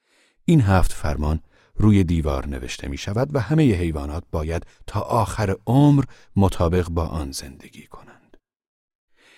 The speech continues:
اسنوبال به زحمت از نردبان بالا رفت تا هفت فرمان را روی دیوار بنویسد. اسکویلر چند پله پایین‌تر سطل رنگ را نگه داشته بود. فرمانها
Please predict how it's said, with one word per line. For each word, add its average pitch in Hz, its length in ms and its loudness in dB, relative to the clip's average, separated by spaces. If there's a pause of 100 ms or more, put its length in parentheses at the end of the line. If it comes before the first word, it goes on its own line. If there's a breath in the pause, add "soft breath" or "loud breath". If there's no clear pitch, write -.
(160 soft breath)
اسنوبال 107 540 6 (240 soft breath)
به 104 120 6
زحمت 110 500 4
از 92 160 0
نردبان 76 500 -2
بالا 67 280 -6
رفت 95 360 -4 (300)
تا 87 140 4
هفت 85 320 0
فرمان 90 480 2
را 107 180 4
روی 82 300 -2
دیوار 73 560 -10
بنویسد. - 560 -18 (1040)
اسکویلر 123 540 4
چند 120 360 4
پله 101 280 2
پایین‌تر 95 640 0 (240 loud breath)
سطل 92 400 0
رنگ 78 320 -2
را 71 100 -6
نگه 67 360 -10
داشته - 320 -12
بود. - 320 -20 (640 soft breath)
فرمانها 87 680 2